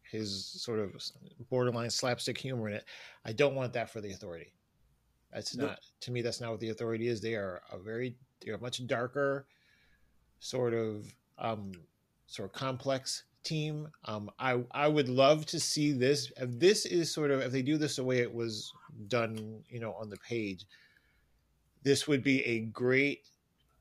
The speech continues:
Speaker 1: way of delivering on their promise to take the universe in a new direction,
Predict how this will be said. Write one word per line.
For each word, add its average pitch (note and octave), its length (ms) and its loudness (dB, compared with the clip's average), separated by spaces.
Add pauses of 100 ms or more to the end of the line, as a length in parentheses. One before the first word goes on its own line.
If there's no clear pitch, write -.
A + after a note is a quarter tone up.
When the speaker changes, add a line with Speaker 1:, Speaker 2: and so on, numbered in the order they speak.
(800)
Speaker 1:
way A#2+ 260 4
of G#2 220 -2
delivering B2 640 4
on A2 240 -4
their G#2+ 120 -4
promise G#2+ 680 -4
to G#2+ 580 0
take - 380 -4
the G#2+ 200 -2
universe G#2+ 540 -4
in G#2 80 -8
a G2+ 60 -8
new G2 180 -6
direction, E2+ 460 -8